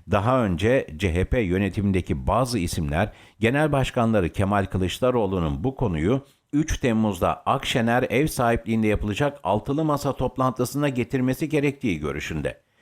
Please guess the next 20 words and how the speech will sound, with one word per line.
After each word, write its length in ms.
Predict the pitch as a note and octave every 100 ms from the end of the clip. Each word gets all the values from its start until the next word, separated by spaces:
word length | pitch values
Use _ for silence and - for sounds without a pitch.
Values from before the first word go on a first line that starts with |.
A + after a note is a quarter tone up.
| - -
Altı 280 | - D#2+ -
partinin 600 | - C#2 C#2+ C#2+ G2+ A3
birinci 400 | D2+ D2+ D2+ G2
önceliğinin 720 | G#2+ D#2+ D#2 E2 D#2+ D#2+ F#2+ C2+
de 260 | D#2+ F#2 - - - -
Erdoğan'ı 720 | B2 E3+ D#3 C3 C3+ C#3 -
seçimle 640 | - B2 - E3+ D3 C#3
devirmek 440 | G2+ G2 A2+ E3 D#3+
olması 340 | D3 C#3+ C#3
gerektiğinin 680 | C#3 B2+ B2+ - B2 C#3 D3+
vurgulanmasını, 920 | A#2+ A#2 G#2+ G#2+ A2 G#2+ - F2 E2+ G2+ _ - -
aksinin 640 | G#2+ - B2 C3+ C#3 G#2
bir 220 | A#2+ A#2
tuzak 360 | - F#2+ D3 D3
olduğunun 520 | B2 A2+ G#2+ E3 E3
görülmesini 680 | D#3+ D#3+ D#3 D#3 - D#3 G#2+
istiyorlar. 600 | - F2 C#2+ A#1+ G1+ - _ _ -
Ancak 380 | D#2 C#2+ C2+ -
Kılıçdaroğlu'nun 920 | C#2+ C#2 - G2+ F2+ D#2 D2+ C#2 C#2
önceliği 640 | E2+ F2 E2+ C#2 D2+ A#2